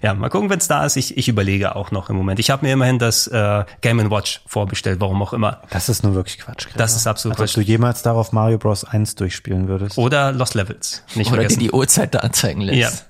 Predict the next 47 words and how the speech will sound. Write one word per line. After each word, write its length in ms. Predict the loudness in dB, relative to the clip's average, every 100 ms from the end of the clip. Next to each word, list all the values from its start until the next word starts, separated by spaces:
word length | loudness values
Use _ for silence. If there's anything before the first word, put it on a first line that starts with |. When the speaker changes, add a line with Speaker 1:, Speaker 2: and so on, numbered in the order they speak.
| -12 -2
Speaker 1:
Ja. 200 | 0 2
Äh, 20 |
Speaker 3:
Aber 140 | 2
ich 100 | 0
glaube, 240 | 2 0 0
das 140 | -2
ist 160 | -2 0
so 80 | 0
ein, 300 | 0 -2 -4
äh, 160 | -4 -2
gutes 280 | -4 -2 -2
Sammlerstück. 580 | 0 -2 -4 -8 -10 -2
Speaker 1:
Es 160 | 0 2
ist 300 | 0 -2 _ _ -2
ein 60 |
Sammlerding. 400 | 2 2 2 2
Du 80 | 4
hast 100 | 4
ja 80 | 2
auch 80 | 2
vorbestellt, 400 | 0 2 0 2
Fabian, 380 | 0 2 2
also 240 | 0 -2 -4
sagen 240 | -4 -2
wir 60 | 2
ja 80 | 2
nichts, 200 | 2 2
ne? 100 | 2 2 2
Speaker 2:
<laughs> 160 | 2
Das 200 | 2 0
hab 140 | 2 0
ich 140 | 0
gar 160 | 0 0
nicht 200 | -2 0
mehr. 140 | 0 0 -4 -14 -8 0
Speaker 1:
Hast 140 | 2
du 60 | 2
nicht, 120 | 2
hast 160 | 2 2
du's 60 |
abbestellt? 480 | 0 0 2 2 2
Speaker 3:
Was? 360 | 0 0 -2 0
Speaker 2:
Ja, 120 | 0
das 100 | 0
hab 100 | 0
ich 60 |
abbestellt. 480 | -2 -2 -10 -6 0